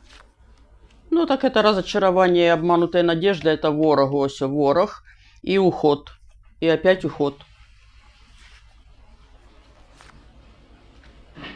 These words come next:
С помощью. Решение таке принято уже.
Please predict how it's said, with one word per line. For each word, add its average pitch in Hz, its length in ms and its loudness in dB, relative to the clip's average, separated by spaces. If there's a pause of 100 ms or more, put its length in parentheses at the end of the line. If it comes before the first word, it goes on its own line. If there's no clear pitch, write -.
(280)
С - 160 -20
помощью. 175 800 -2 (760)
Решение 165 680 -2
таке 180 420 -6 (300)
принято 165 520 0
уже. 156 340 -8